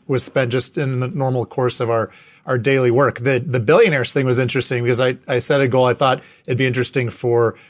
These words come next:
readers to hear from some self-made billionaire entrepreneurs. You know, what are their secrets to success in hiring their teams?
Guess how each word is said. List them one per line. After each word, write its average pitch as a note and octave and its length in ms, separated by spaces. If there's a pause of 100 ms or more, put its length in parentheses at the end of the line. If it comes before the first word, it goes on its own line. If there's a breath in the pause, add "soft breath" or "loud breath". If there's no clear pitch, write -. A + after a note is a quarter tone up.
readers C3+ 580
to B2+ 240
hear B2+ 200
from A#2+ 220
some A2+ 160
self-made B2+ 680
billionaire C#3 420
entrepreneurs. B2+ 720
You B2+ 80
know, A#2+ 100
what C#3 160
are B2+ 120
their C#3 160
secrets - 500
to B2+ 80
success B2+ 560 (300 loud breath)
in C3 100
hiring B2 400
their D3+ 160
teams? A#2 400